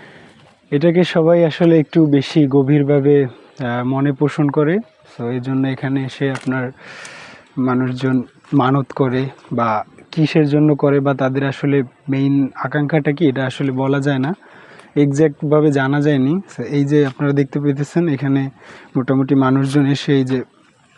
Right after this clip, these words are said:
আহ, পিকনিক বা পিকনিকের মতো করছে হয়তো। খাবারের প্লেট, প্লাস্টিকের প্লেট দেখা যাইতেছে।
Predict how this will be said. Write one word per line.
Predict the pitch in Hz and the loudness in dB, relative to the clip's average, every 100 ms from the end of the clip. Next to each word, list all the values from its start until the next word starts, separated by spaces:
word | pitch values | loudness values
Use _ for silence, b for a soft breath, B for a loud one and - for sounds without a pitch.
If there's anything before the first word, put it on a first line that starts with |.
| _ - - _ - | _ -18 -18 _ -8
আহ, | 139 123 | -6 -2
পিকনিক | 147 135 143 131 139 | -4 0 -2 -2 -2
বা | 131 117 110 - b b _ - | 0 0 -2 -10 b b _ -8
পিকনিকের | 131 151 139 143 | -4 0 2 2
মতো | 147 139 156 139 | 2 2 2 2
করছে | - 139 - 151 | 0 -2 0 -2
হয়তো। | 143 131 143 165 _ B B B B B | 0 -2 -4 -6 _ B B B B B
খাবারের | - 131 123 131 131 | -6 -4 -2 -2 -2
প্লেট, | - 135 127 123 - - - b b _ | -4 -4 -2 -4 -8 -18 -18 b b _
প্লাস্টিকের | 127 123 - 131 127 | -10 -10 -8 -6 -6
প্লেট | - 131 123 | -4 -6 -6
দেখা | 123 127 131 | -6 -8 -6
যাইতেছে। | 123 123 127 - | -6 -6 -8 -10